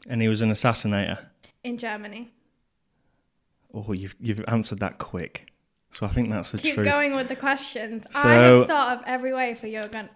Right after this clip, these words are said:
Speaker 1: the Russian oligarch's son.
Speaker 2: Yep.
Speaker 1: Where was this party?
Speaker 2: Bali.
Speaker 1: Now, you've been to Bali and you've answered that quick
Speaker 2: Mm-hmm.
Speaker 1: too.
Speaker 2: Yeah.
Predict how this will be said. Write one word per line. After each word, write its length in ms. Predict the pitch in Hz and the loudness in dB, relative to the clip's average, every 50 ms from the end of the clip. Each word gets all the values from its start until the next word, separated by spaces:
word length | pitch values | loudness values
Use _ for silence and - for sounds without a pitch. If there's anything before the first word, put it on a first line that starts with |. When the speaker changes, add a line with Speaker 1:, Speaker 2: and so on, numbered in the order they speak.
| - | -2
Speaker 1:
the 140 | - 127 123 | 2 4 6
Russian 420 | 127 139 143 135 - 143 139 135 | 8 8 8 6 6 6 6 8
oligarch's 800 | 131 127 127 123 117 120 120 117 110 107 - - - - - - - | 8 8 8 6 6 6 6 6 4 2 -2 -6 -6 -6 -8 -8 -8
son. 440 | - - - 117 107 101 107 135 135 - - | -2 2 6 6 8 8 6 4 2 -2 -8
Speaker 2:
Yep. 220 | 233 233 - - _ _ _ _ _ _ _ _ _ _ _ _ - | -10 -10 -10 -12 _ _ _ _ _ _ _ _ _ _ _ _ -2
Speaker 1:
Where 260 | 113 117 113 113 113 | 4 6 8 8 8
was 160 | 113 113 110 | 6 6 4
this 140 | 110 110 104 | 2 0 -2
party? 500 | - - 110 110 107 101 92 101 101 - - - | -2 -2 0 0 0 0 -2 -4 -8 -10 -14 -18
Speaker 2:
Bali. 440 | 226 220 220 214 214 220 226 226 _ _ _ _ _ _ _ _ _ _ _ _ _ _ _ _ _ _ _ _ _ _ | -16 -14 -14 -14 -14 -14 -16 -18 _ _ _ _ _ _ _ _ _ _ _ _ _ _ _ _ _ _ _ _ _ _
Speaker 1:
Now, 80 | - 95 | -8 -6
you've 160 | 95 95 98 | -6 -4 -2
been 180 | 113 117 113 110 | 0 0 0 0
to 100 | - 110 | 0 0
Bali 340 | 107 101 98 95 95 95 98 | 0 0 0 0 0 0 0
and 100 | 98 98 | 0 0
you've 120 | 98 - | 0 0
answered 260 | 101 98 - - - | 0 -2 -2 -2 -4
that 180 | 95 95 - - 294 | -4 -4 -4 -6 -6
quick 220 | 285 - - 269 | -4 -4 -4 -4
Speaker 2:
Mm-hmm. 160 | 262 247 247 - | -4 -6 -4 -4
Speaker 1:
too. 200 | 98 92 92 - - - | -4 -4 -4 -6 -10 -10
Speaker 2:
Yeah. 260 | 269 254 254 233 226 | -10 -10 -8 -10 -12